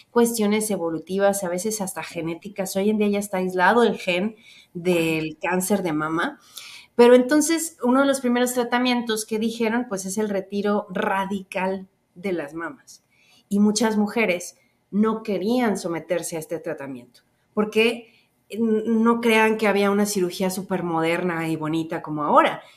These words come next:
sino que podían quedar desfiguradas gravemente o tenían ciertos efectos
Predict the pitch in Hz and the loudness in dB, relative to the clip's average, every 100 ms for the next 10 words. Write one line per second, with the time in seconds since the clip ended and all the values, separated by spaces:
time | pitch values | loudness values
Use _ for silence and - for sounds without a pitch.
0 | _ - 196 185 180 175 165 170 170 196 | _ -4 0 0 -2 -6 -4 -2 -2 0
1 | 247 208 202 262 - 180 156 151 160 190 | 0 0 0 -4 -6 -10 -6 -4 -2 -4
2 | 190 175 165 185 190 190 190 185 208 208 | -4 -2 -2 0 0 -2 -4 -2 0 -2
3 | - - 208 208 220 226 254 254 220 196 | -4 -4 2 4 4 2 0 0 -2 -4
4 | - 233 - - 175 196 196 226 233 | -4 -8 -8 -14 -8 -8 -6 -8 -8